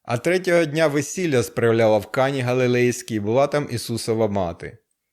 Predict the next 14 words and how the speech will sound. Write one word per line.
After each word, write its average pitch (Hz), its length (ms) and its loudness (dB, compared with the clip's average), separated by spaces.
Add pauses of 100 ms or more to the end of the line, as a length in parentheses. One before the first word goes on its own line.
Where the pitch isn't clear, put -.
(360)
Я 135 180 2
за-, 143 240 0
забракло 151 600 0
ж 131 100 -2
вина, 156 340 0
то 117 160 -2
мати 147 360 0
Ісусова 139 500 -2
каже 123 400 0
до 95 160 -8
нього: 87 380 -10 (420)
«Не 104 160 -4
мають 135 360 2
вина». 147 520 -2